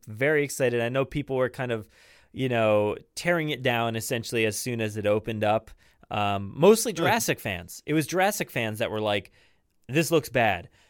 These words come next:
Speaker 1: Theme park fans were like,
Speaker 2: <laughs> Yeah, they
Speaker 1: "I,
Speaker 2: liked
Speaker 1: I'm
Speaker 2: it.
Speaker 1: happy with it. It looks good. Like, it looks good to me."
Speaker 2: <laughs>
Speaker 1: It's just
Speaker 2: Well,
Speaker 1: all the
Speaker 2: the
Speaker 1: Jurassic fans were like, "I want something more." So I understand. Like, you always want something more.
Speaker 2: Right. Well, eh,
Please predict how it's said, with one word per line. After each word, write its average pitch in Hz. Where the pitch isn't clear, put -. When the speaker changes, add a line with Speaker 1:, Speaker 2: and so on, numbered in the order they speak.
Speaker 1:
Theme 202
park 180
fans 131
were 131
like, 123
Speaker 2:
<laughs> -
Yeah, 135
they 190
Speaker 1:
"I, 160
Speaker 2:
liked 151
Speaker 1:
I'm 220
Speaker 2:
it. 202
Speaker 1:
happy 202
with 117
it. 127
It 175
looks 220
good. 214
Like, 175
it 165
looks 220
good 233
to 208
me." 196
Speaker 2:
<laughs> -
Speaker 1:
It's 175
just 196
Speaker 2:
Well, 180
Speaker 1:
all 190
the 185
Speaker 2:
the -
Speaker 1:
Jurassic 190
fans 143
were 147
like, 139
"I 196
want 220
something 208
more." 147
So 147
I 175
understand. 220
Like, 131
you 185
always 170
want 107
something 92
more. -
Speaker 2:
Right. 107
Well, 131
eh, 180